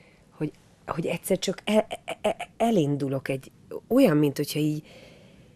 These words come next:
ilyen fu-, fura tejszerű masszában lennél, és hogy minden, mint a Matrixban, amikor érzed azt, hogy jönnek a golyók, és így meg-, Ú,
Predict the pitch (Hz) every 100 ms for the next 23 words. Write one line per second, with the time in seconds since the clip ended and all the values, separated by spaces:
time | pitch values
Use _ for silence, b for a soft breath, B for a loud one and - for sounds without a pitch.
0 | - - 156 156 - - - - 262 139
1 | - 165 156 - 143 135 143 147 139 -
2 | 131 131 135 131 139 147 170 190 190 -
3 | 175 180 202 170 165 175 160 165 196 170
4 | - 165 160 175 202 175 - 180 190 185
5 | 165 170 180 - - 175 185 180 156 175
6 | 160 175 175 170 - 160 - 160 165 151
7 | B B B B B B B B B -
8 | - - 254